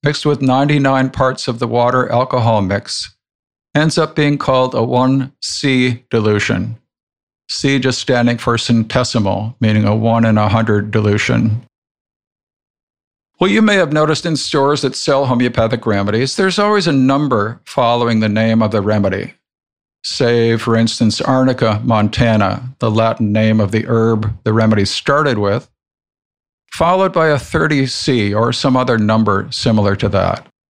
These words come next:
That number is called the potency of the remedy,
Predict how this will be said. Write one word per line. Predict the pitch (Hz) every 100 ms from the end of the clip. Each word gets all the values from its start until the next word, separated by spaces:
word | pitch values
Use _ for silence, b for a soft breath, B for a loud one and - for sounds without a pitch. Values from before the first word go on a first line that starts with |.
| _ _ _ _ _ _ _ _ _
That | 151 170
number | 175 180 175
is | 143
called | - 151 151
the | 123
potency | 151 165 165 - 151
of | 135
the | 131
remedy, | 117 101 101 120 185